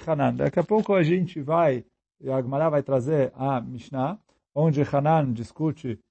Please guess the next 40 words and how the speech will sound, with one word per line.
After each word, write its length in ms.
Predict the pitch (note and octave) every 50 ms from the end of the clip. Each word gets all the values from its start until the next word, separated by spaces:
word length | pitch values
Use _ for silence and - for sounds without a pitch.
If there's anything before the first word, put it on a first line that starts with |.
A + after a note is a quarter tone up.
| _ _
com 180 | _ C#3+ C#3 C3
Bnei 180 | C3+ D3 D3
Kohanim 380 | C#3+ - C#3+ C3+ C3 C#3 C#3 C3+
Gdolim. 360 | A#2+ A#2 B2 A2+ A#2 C#3 E3
A 40 | D#3+
gente 140 | D3 D3+ -
estudou 280 | _ F#3 F3+ G3+ G3+
isso 160 | G#3 G3+ - F3+
no 120 | F3+ E3
finalzinho, 500 | - F3+ F3 E3 D#3+ D#3 D3 F3+ F#3 D#3+
no 80 | D#3 F3+
último 260 | F3+ - F3 E3 D3
Perek 320 | - D#3+ D#3+ D#3+ C#3 A#2+
de 120 | B2 D3 D3
Masechet 560 | B2 B2 A#2 - - D3+ C#3+ - C#3 A#2+ G#2 -
Ketubot. 540 | _ _ _ A#2 G#2+ G2+ B2 D#3 G#3+ C#4+ - - - - _ _ _ _ _ _ _ _
Então, 760 | - C3 C3 B2 F3+ G3 G#3+ G3+ G3+ G#3 G#3 G3+ G3+ F#3+ D#3 C#3
a 160 | D3 D#3+ E3
Gemara 400 | D3+ D#3 E3 F3 G3 G3 F#3 F#3
fala 400 | F3+ F3 D#3+ D#3+ E3+ F3 F3+ E3+
que 120 | C#3 D#3+ F3+
isso 180 | F3+ - D#3+
vai 200 | C#3+ E3 E3 E3
de 80 | C3+ C3+
acordo 420 | B2 - D#3+ F3 F#3 E3+ E3 D3
com 260 | - - E3 F3+ F3+ F3 -
Hanan. 320 | F3 E3 D#3 D3 C#3+ C#3+ - _ _ _ _ _ _
Que 80 | - B2 -
Hanan 340 | C3+ C#3 D#3 F3+ F#3 E3+ D3+ D3+
é 200 | D#3+ E3 D#3 B2+
quem 340 | - D#3+ E3 E3 D#3+ C3+
lá 360 | A#2+ B2+ C#3+ E3 E3 C#3+ - -
em 200 | C3 D3 D3+ C#3
Masechet 480 | B2 A#2+ A#2 - - D#3 - E3 D#3 -
Ketubot 500 | _ - F3+ F3+ A3 - G#3+ G3+ G3+ -
fala 320 | - G3+ G3+ G3 F#3+ F#3
isso, 260 | F#3+ G3 - - D3
que 160 | - - E3
Mavri 400 | D#3+ C#3+ C#3 C3+ B2 D#3 F#3 F#3+
Achari 560 | F#3+ F3+ D#3 - F3 F3 F#3+ A3 A#3 B3 B3+